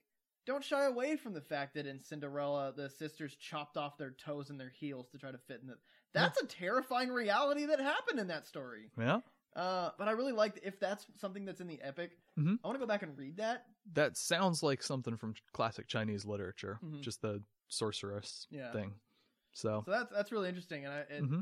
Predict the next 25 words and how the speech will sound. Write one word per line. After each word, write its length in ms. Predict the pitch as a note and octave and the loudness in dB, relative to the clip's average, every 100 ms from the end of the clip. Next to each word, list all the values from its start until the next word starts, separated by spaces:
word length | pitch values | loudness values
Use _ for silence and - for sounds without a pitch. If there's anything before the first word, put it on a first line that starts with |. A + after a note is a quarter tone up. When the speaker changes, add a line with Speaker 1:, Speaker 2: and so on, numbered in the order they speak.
| - - - _ _ _ - | -2 -14 -20 _ _ _ -8
Speaker 1:
obviously 340 | E3 D#3+ D#3+ | -6 -6 -6
they're 120 | D3 | -6
gonna, 180 | C3+ C3+ - | -6 -10 -10
they 100 | D#3 | -8
put 260 | C#3 D3 B2+ | -8 -8 -10
the, 220 | C3+ B2 - _ - | -12 -12 -16 _ -16
I'm 100 | C#3 | -10
pretty 180 | D3 C#3 | -8 -8
sure 160 | C#3+ | -8
that's 240 | C3 B2+ - | -8 -10 -14
the 80 | C3 | -16
soundtrack 500 | B2+ B2 A#2 A#2+ - | -14 -12 -10 -12 -12
for 100 | A2 | -14
the, 300 | A2 G#2+ G#2+ - _ _ _ _ _ - | -12 -12 -14 -18 _ _ _ _ _ -18
um, 460 | A2+ A2 A2 A2 C#3+ - | -14 -12 -14 -16 -18 -16
I'll 100 | B2+ | -14
Make 140 | C3 C3 | -14 -14
a 20 | |
Man 200 | C3 D3 | -12 -10
Out 60 | |
of 60 | D#3 E3 | -8 -8
You, 220 | E3+ E3+ | -8 -8
like, 140 | D3+ C#3+ | -10 -10
the 160 | C#3 | -14
classic. 460 | B2 C#3+ D3+ F3 | -12 -12 -12 -12